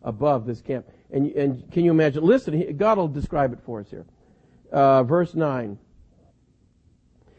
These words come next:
"It happened on the same night that the Lord said to him, 'Arise, go down against the camp, for I have delivered it into your hand.'" Now I want you to, what did God say?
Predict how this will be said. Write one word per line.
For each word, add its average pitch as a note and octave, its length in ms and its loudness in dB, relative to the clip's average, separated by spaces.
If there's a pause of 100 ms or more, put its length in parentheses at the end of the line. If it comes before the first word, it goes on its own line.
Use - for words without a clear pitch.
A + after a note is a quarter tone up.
(120)
"It C#3+ 140 -2
happened G3+ 260 4
on G3+ 100 4
the F#3 100 4
same G3 260 2
night D3+ 240 2
that D3+ 140 -10
the D3 60 -2
Lord D#3 260 0
said D#3 220 0
to C#3+ 60 2
him, C#3+ 240 2
'Arise, D3+ 540 4
go F3+ 220 4
down G3+ 300 4
against A3 360 4
the A3 80 -2
camp, G#3 400 2 (320)
for E3+ 180 4
I F3+ 120 6
have E3 120 6
delivered F3+ 380 4
it D3 120 2
into F3+ 180 0
your F3+ 160 0
hand.'" D#3 320 -2
Now B2 100 -8
I B2 60 -4
want D#3 260 -4
you F3+ 60 -8
to, E3+ 200 -8
what C#3+ 200 0
did A3+ 100 -2
God G#3+ 260 0
say? A3+ 300 -4